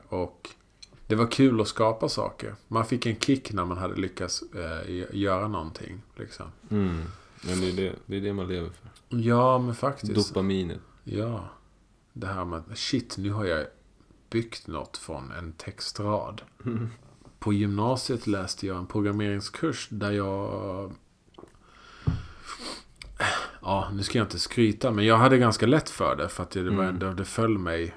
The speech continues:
Speaker 1: intressemässigt, liksom.
Speaker 2: Det var lite nördigt.
Speaker 1: Ja, men det var det verkligen. Eh, och då så gjorde jag ju alla uppgifter ganska snabbt, liksom, och sen satt jag och, och latchade lite på resten av lektionen.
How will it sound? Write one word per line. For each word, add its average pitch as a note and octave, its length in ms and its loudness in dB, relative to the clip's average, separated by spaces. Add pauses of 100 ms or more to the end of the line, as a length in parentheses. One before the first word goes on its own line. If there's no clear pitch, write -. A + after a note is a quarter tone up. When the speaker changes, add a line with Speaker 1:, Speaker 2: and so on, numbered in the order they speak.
Speaker 1:
intressemässigt, F#2 1400 -6
liksom. - 280 -12 (140)
Speaker 2:
Det A#2+ 60 -4
var G#2+ 60 2
lite G2+ 160 2
nördigt. F#2 600 0 (220)
Speaker 1:
Ja, G#2 280 0
men A2 100 2
det A2+ 60 0
var G#2+ 140 0
det E2 60 -2
verkligen. G2+ 480 -10 (180)
Eh, F2+ 340 0
och F2+ 140 -2
då A#2 220 2
så C3 140 2
gjorde G#2 300 6
jag A2+ 180 4
ju A2 60 4
alla E2 180 0
uppgifter E2+ 420 -4
ganska E2 320 -6
snabbt, - 380 -4
liksom, - 340 -10
och D#2 100 -8
sen E2+ 220 -6
satt - 300 -8
jag D#2 260 -6
och, E2 300 -10
och D#2 200 -10
latchade A2+ 560 -4
lite D2 300 -6
på - 140 -10
resten G2+ 340 -8
av D2+ 120 -6
lektionen. F#2+ 500 -8